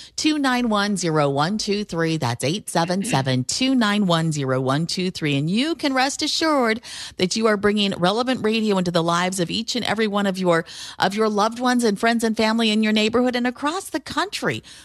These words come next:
through your help and around the world. Look at this. Stephen making a thirty dollar gift from Swansea, United Kingdom.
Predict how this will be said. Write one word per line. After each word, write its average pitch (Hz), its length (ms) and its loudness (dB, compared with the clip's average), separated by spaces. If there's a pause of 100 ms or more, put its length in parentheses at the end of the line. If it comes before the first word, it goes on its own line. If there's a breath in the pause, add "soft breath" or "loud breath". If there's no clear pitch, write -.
through 214 140 0
your 226 220 2
help 226 340 -2
and 226 220 -2
around 226 360 2
the 311 80 -2
world. 294 520 0 (320 loud breath)
Look 330 160 0
at - 80 -6
this. 160 240 0
Stephen 262 920 -2 (380 loud breath)
making 254 420 2
a 202 160 0
thirty 294 560 -2
dollar 240 460 0
gift 226 320 -2
from 151 580 0 (300 loud breath)
Swansea, 233 960 -2
United 269 640 0
Kingdom. 320 600 0